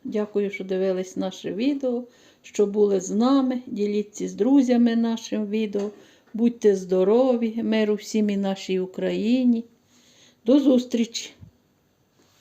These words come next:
Ось такий гарний пропечений і з того, і з того боку. Дивіться, який гарний. Припечений, такий гарний. Оця така хрустка скоринка, оця во,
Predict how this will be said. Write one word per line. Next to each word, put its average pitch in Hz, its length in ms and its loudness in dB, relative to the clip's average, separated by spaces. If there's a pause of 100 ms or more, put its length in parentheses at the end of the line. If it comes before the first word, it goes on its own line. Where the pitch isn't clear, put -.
(800)
Ось 247 140 -6
такий 247 340 -8
гарний 233 440 -2
пропечений 233 760 -6
і 208 120 -10
з - 80 -20
того, 220 300 0
і - 20 -2
з 214 80 -10
того 202 320 -2
боку. 247 560 -2 (400)
Дивіться, 214 300 -2
який 190 420 -4
гарний. 196 480 -6 (720)
Припечений, 254 760 -2
такий 240 340 -6
гарний. 240 320 2
Оця 220 220 -4
така 220 260 -6
хрустка 214 500 -6
скоринка, 269 680 0
оця 247 300 -4
во, 240 220 -4